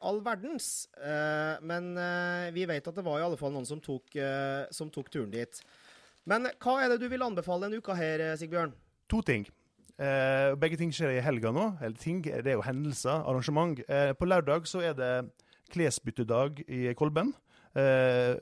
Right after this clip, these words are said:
Speaker 2: som arrangeres av Naturvernforbundet i samarbeid med Miljøagentene, Natur og Ungdom og Framtiden i våre hender.
Speaker 1: Hva er en klesbyttedag?
Speaker 2: Ja, altså, du, du kommer med klede som du ikke bruker lenger, men som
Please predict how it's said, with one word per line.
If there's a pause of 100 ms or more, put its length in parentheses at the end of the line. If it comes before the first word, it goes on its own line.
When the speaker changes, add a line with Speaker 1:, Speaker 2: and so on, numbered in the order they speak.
Speaker 2:
som
arrangeres
av
Naturvernforbundet
i
samarbeid
med
Miljøagentene,
Natur
og
Ungdom (440)
og
Framtiden
i
våre
hender. (100)
Speaker 1:
Hva (120)
er
en
klesbyttedag? (1000)
Speaker 2:
Ja,
altså,
du, (260)
du (240)
kommer
med
klede
som (120)
du
ikke
bruker
lenger,
men
som